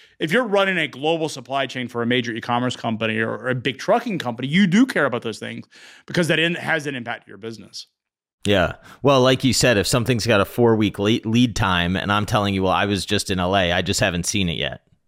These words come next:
Speaker 1: That's right. So y-, if you're, you know, if you're sitting in a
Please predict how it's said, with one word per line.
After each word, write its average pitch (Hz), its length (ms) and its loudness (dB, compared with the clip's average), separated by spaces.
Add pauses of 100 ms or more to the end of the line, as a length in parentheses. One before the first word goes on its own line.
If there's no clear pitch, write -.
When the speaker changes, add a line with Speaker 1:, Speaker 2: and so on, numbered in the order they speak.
(360)
Speaker 1:
That's 151 120 -8
right. 113 240 -6
So 160 80 -2
y-, 160 220 0
if 208 420 -6
you're, 226 160 2
you 202 140 0
know, 175 80 2
if 139 80 -4
you're 185 120 2
sitting 180 520 0
in 151 160 0
a 127 340 -2